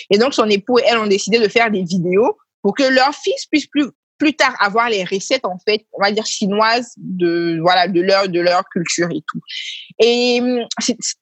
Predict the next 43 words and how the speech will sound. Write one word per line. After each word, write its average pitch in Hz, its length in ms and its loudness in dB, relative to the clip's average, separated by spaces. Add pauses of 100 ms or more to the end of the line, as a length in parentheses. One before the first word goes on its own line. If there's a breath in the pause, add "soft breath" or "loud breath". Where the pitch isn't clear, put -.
c'est, 220 200 0
j'ai 208 200 2
trouvé 370 260 2
l'idée 285 200 0
très 330 220 0
belle, 269 160 2
en 233 80 -2
fait. 247 80 -2
Je 254 60 -2
me 240 40 -6
suis 311 120 -6
dit, 294 120 -2
bah, 185 300 0
c'est, 190 520 -8
c'est 202 100 0
magnifique. 262 500 -2 (600)
Ça 269 260 0
veut 359 120 -2
dire 330 260 0
que 277 60 -4
nous 254 320 0
aussi, - 240 -4
on 247 140 0
pourrait 269 340 0
essayer 240 320 -2
de, 196 240 2
de 190 140 0
transmettre, 240 640 -2
en 180 100 -2
fait, 233 220 0
nos, 226 480 2
nos 226 220 0
cultures - 760 0
en 214 140 2
gardant 208 360 2
les 208 240 -2
archives. 185 340 0
Et 220 60 0
ça 233 140 2
me 226 120 -4
fait - 160 0
penser 214 220 -4
à, 233 140 2